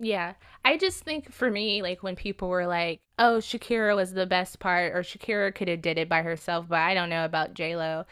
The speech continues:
To me, I understand, like, Shakira is a global superstar. She just having, you know, an international,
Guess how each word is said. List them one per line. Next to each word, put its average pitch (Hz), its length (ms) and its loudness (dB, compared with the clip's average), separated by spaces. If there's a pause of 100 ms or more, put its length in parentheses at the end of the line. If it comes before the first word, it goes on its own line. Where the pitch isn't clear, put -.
(240)
To 269 120 0
me, 269 480 0 (220)
I 208 280 8
understand, 196 720 -2
like, 165 240 -4 (320)
Shakira 208 580 4 (200)
is 185 240 2
a 190 60 4
global 180 500 4
superstar. 180 920 -2
She 180 560 -8 (460)
just 190 240 -2
having, 175 640 2 (260)
you 196 160 -2
know, 175 360 -2
an 175 240 0
international, 180 1200 -4